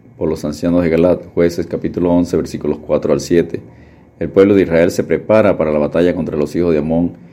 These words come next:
y no tenían un líder que los dirigiera. La primera tarea de Israel fue buscar un caudillo que los dirigiera, y su búsqueda los llevó a Jefté, según Jueces once, versículo seis.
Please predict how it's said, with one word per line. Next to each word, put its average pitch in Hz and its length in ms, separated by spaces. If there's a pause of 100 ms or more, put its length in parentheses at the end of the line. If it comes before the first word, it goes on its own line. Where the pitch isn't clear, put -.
(260)
y 82 80
no 90 140
tenían 104 320
un 101 120
líder 104 320
que 90 80
los 76 240
dirigiera. 76 560 (600)
La - 60
primera 78 420
tarea 82 400
de 73 120
Israel 76 360
fue 87 160
buscar 78 480
un 87 80
caudillo 82 500
que 78 60
los 76 160
dirigiera, 78 640 (420)
y 90 80
su 90 180
búsqueda 120 640
los 85 220
llevó 87 320
a 107 60
Jefté, 98 500 (420)
según 73 320
Jueces 82 540
once, 82 540 (100)
versículo 76 420
seis. - 460